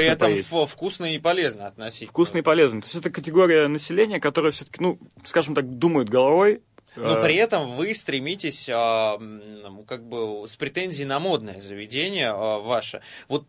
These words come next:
Speaker 1: тут-то у меня и возникает. То есть я не понимаю, как заведение, в котором подает фаст,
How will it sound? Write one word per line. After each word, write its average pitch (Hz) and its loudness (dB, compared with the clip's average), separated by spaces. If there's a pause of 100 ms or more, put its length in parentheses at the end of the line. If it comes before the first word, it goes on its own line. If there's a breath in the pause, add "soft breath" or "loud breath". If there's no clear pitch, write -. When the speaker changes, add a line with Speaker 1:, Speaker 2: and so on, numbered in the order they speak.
Speaker 1:
тут-то 214 -2
у 156 0
меня 147 0
и 120 -4
возникает. 147 0
То 127 -10
есть 110 -14
я 135 -8
не 185 -4
понимаю, 175 -6
как 139 -2
заведение, 123 -8
в - -20
котором 117 -10
подает 113 -6 (240)
фаст, - -2